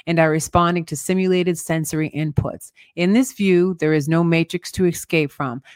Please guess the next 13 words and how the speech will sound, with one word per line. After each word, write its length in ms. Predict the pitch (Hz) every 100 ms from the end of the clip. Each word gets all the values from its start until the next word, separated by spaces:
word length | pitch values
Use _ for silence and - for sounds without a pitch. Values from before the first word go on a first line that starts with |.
| _
This 160 | 180 208
is 140 | 185
where 200 | 190 190
we 120 | 190
live, 280 | 175 160 151
and 120 | 156
this 80 | 156
is 100 | 156
our 160 | 156 147
only 300 | 151 160 160
chance 560 | - 151 139 135 - - -
of 200 | 156 143
living 580 | - 156 170 156 147 139